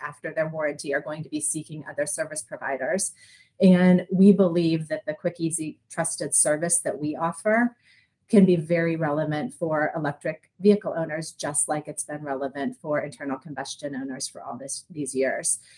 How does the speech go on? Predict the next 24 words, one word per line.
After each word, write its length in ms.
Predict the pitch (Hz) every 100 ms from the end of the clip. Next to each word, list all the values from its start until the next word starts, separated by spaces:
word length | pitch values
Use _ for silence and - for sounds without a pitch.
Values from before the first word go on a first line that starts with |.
| _ -
So 260 | 185 180
it 140 | 190 185
allows 500 | 170 160 185 190 -
us 300 | 151 156 - -
to 440 | 165 147 156 202 - _ _ 185
not 240 | 165 165
only 280 | 165 165 165
continue 720 | - 160 202 170 160 160 170 175
to 140 | 160
service 420 | - 180 165 156
those 360 | 170 160 151 -
internal 340 | 170 180 170
combustion 480 | - 202 339 - 185
engines, 560 | 165 165 160 170 208 - 196
but 540 | 180 180 185 180 - - _ _ -
this, 320 | 196 214 247
this 220 | 240 208 196
new 240 | 240 262
pilot 420 | 170 165 165 185
will 140 | 208 185
help 260 | 190 185
us 220 | 190 185 -
better 300 | 165 160 185
service 540 | - 160 160 180 -